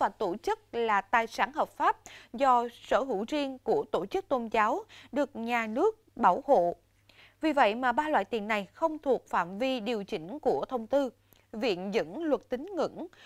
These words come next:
tôn giáo năm hai nghìn không trăm mười sáu, Giáo hội Phật giáo cho rằng, nhà nước chỉ yêu cầu tổ chức tôn giáo tự quản lý sử dụng tài sản đúng mục đích phù hợp với quy định. Nhà nước không quản lý sử dụng tài sản của tổ chức tôn giáo.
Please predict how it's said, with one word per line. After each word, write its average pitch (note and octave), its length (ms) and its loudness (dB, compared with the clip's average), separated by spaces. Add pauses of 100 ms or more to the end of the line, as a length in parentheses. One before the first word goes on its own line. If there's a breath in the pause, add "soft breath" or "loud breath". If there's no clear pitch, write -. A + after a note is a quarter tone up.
(140)
tôn D#4 200 0
giáo C4+ 240 -6
năm E4+ 100 -6
hai A3 100 -6
nghìn F#3 140 -6
không G#3+ 180 -10
trăm A3 180 -4
mười F3 120 -6
sáu, A3 320 -6
Giáo C4+ 180 -2
hội C4+ 200 -2
Phật A3+ 200 -10
giáo C4 180 -4
cho C#4 180 -4
rằng, G#3 200 2 (400 loud breath)
nhà D#4+ 100 0
nước F#4+ 200 2
chỉ F4+ 80 -2
yêu D#4 140 -2
cầu A#3 300 2 (180)
tổ B3+ 140 6
chức G#4 180 0
tôn C4+ 160 -4
giáo B3 380 0
tự B3+ 140 4
quản A3 240 2
lý C4+ 220 2
sử D4 140 -6
dụng A3+ 180 -6
tài G#3+ 120 -2
sản G3+ 260 -6
đúng C#4+ 180 -4
mục - 140 -4
đích - 280 -4
phù B3 140 2
hợp A#3 220 -4
với F4+ 80 -6
quy C#4 120 -4
định. G#3 240 0 (400 loud breath)
Nhà C4 140 -2
nước F4+ 160 -2
không C#4 160 -4
quản G3+ 200 -2
lý A#3+ 240 -2 (100)
sử - 180 -8
dụng A3 220 -6
tài G#3 140 -4
sản F#3 260 -4
của A#3 100 -10
tổ D#3+ 180 -4
chức F4 200 -8
tôn G#3 160 -4
giáo. G#3 320 -4